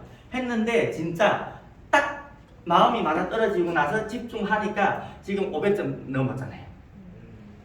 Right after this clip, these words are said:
이해되세요? 그래서 신규를 자신감을 주-, 주면서 신규의 열정을 끄집어 올-, 올리는 방법이 뭐라고요?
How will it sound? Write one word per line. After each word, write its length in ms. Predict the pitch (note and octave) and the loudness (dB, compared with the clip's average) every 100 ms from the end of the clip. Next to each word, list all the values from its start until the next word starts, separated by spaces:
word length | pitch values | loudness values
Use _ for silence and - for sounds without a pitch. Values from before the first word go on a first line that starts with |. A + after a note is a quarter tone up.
| - | -8
이해되세요? 720 | G3+ G3+ D#3+ D3+ F3 - - - - - - - - - - - | 4 6 6 4 2 0 -6 -14 -20 -20 -20 -20 -20 -20 -20 -12
그래서 720 | - A#3 A3+ F#3+ F3+ - - - | 2 6 6 6 4 2 -4 -10
신규를 1040 | - C#4+ C4+ C4 A3+ A3 G#3+ B3 - - - - - - - - | -12 -8 -2 0 2 2 2 2 2 0 -8 -16 -18 -20 -20 -12
자신감을 680 | F3+ F3 C4 C4 A3 G3 F3 | -6 -2 2 4 6 4 0
주-, 280 | F3 F3 E3+ | -2 -4 -4
주면서 680 | D#3+ D3+ C#3+ C#3+ - - - - D#4+ | -4 -2 -2 0 -2 -2 -8 -12 -12
신규의 680 | - C4 C4 B3 A3 A3 E3 | -6 -4 -4 -2 2 4 6
열정을 460 | F3+ G#3 B3 A3+ G3 | 4 4 0 -2 -4
끄집어 280 | - - | -4 -4
올-, 280 | - D#3 D#3 | -2 -2 0
올리는 480 | D#3 D#3+ E3+ E3 D#3+ | 0 0 0 0 -4
방법이 360 | D#3+ F#3+ F#3+ D#3+ | -4 2 4 4
뭐라고요? 600 | C3+ C#3+ B2 D#3+ G3+ - | 4 2 2 0 0 -4